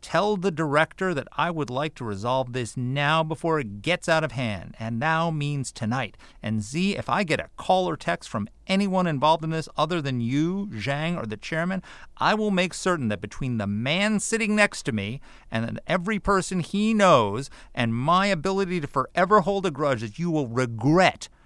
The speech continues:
not following my direction. I am sitting here for your call with my father." Not, that's not just a quote from the whistleblower. We have an actual photograph of the WhatsApp message from Hunter Biden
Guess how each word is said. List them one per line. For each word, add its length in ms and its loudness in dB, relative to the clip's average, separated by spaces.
not 260 4
following 420 2
my 200 4
direction. 540 -2
I 120 -2
am 200 -2
sitting 440 -2
here 380 -2
for 320 4
your 200 4
call 560 4
with 520 0
my 360 0
father." 440 -2
Not, 240 4
that's 180 -2
not 140 0
just 200 -10
a 80 0
quote 360 -4
from 180 -4
the 140 -4
whistleblower. 520 -2
We 160 -4
have 220 -2
an 120 -4
actual 440 -4
photograph 800 -2
of 160 -8
the 100 -6
WhatsApp 540 -4
message 460 -4
from 220 -6
Hunter 260 -6
Biden 380 -6